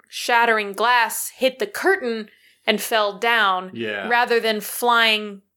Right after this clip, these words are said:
Speaker 1: through the room and potentially getting all over me.
Speaker 2: Well, that, I mean, yeah, thank goodness, 'cause you could have been all cut up from glass, and that would have been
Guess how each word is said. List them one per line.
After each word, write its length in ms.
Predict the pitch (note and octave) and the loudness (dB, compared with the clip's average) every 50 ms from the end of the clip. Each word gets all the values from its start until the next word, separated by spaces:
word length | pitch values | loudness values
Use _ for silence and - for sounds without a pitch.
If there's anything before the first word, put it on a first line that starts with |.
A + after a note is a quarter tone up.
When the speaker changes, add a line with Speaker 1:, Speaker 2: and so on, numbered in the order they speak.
| _ _ - _ _ - | _ _ -20 _ _ -18
Speaker 1:
through 560 | - - - - B3+ B3 B3 B3+ B3+ A#3+ A3+ | -16 -10 -2 0 0 2 2 0 -2 -2 -2
the 120 | F#3 G3+ F#3+ | -2 -2 -2
room 500 | F#3+ G3+ G#3+ G#3+ G3+ F#3 F3+ F3+ F#3 F#3 _ _ _ _ _ _ _ _ _ _ - | 0 0 0 0 0 -4 -6 -10 -14 -18 _ _ _ _ _ _ _ _ _ _ -2
and 320 | - F#3+ G3 G3 F#3+ F#3+ - | 0 2 2 0 -2 -6 -6
potentially 420 | - - A3 G#3+ G3+ - G#3 G3+ | -6 -2 -2 -2 -4 -2 -4 -4
getting 240 | G3 G3 G3 F#3+ F3+ | 0 0 0 0 2
all 180 | F3 F3 F3 F3 | 0 0 2 2
over 200 | F3 E3+ F#3 F3 | 0 -2 -4 -6
me. 280 | E3+ E3 E3+ E3+ D#3 - - _ _ - | -10 -10 -10 -10 -10 -14 -20 _ _ -8
Speaker 2:
Well, 140 | B2 B2+ A#2+ | -4 0 2
that, 340 | B2+ C3+ C#3+ C#3+ - - - | 4 6 6 4 2 0 -4
I 120 | - C3 C3+ | -2 -2 0
mean, 180 | C3 B2 A#2 A#2+ | 0 0 0 0
yeah, 220 | C3+ E3 C#3+ G2+ | 0 0 -2 -2
thank 240 | - A#2+ A#2 A#2 G#2+ | -2 -2 -2 -2 0
goodness, 720 | - A#2 A#2 A#2 A#2 G#2+ G2+ - - - - - - - - | 0 0 0 0 -2 -4 -4 -6 -6 -6 -8 -8 -10 -12 -12
'cause 160 | - A#2 G2+ G2+ | -12 -10 -10 -8
you 80 | A2+ A#2 | -4 -2
could 120 | B2+ A#2+ | 0 0
have 80 | A#2 G#2 | 0 -2
been 100 | G#2+ G2+ | -4 -6
all 200 | G#2 G#2 G2+ F#2+ | -6 -8 -8 -8
cut 260 | - - - A#2 A2 | -6 0 0 2 4
up 240 | A2 A2+ A2 - - | 4 2 2 0 -4
from 220 | - G#2 F#2+ F#2+ | -8 -8 -8 -6
glass, 420 | F#2 G2+ A2+ B2 B2 B2 A#2 - - | -4 -2 -2 0 0 0 -2 -2 -2
and 80 | A2+ | 0
that 80 | A#2+ B2 | 0 2
would 100 | B2+ B2 | 4 4
have 80 | B2 A#2 | 4 4
been 320 | B2 A#2+ A#2+ A#2 A#2 A#2 | 4 2 2 0 -2 -6